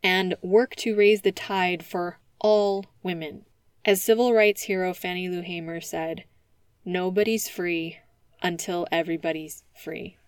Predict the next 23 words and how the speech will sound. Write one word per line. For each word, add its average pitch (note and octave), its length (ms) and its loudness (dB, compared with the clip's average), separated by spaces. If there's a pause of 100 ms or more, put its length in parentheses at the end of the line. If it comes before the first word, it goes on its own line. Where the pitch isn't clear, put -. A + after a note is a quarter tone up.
(320)
And A3+ 160 8
it's A#3 140 -2
this C#4+ 180 0
sentiment A#3 540 0
of F3 420 2 (400)
intersectionality F3+ 1300 0
that F3+ 340 2
I'm F3+ 140 0
highlighting F#3 760 2
in E3 220 -6
my E3 100 -8
speaking A#3+ 400 -4
engagements F#3 760 -2
and E3 160 -6
workshops - 540 -8
this - 220 -10
year E3+ 340 -2 (140)
in A3 140 6
honor G3+ 360 0
of E3 180 0
International E3+ 600 -6
Women's E3+ 320 -10
Day. - 260 -6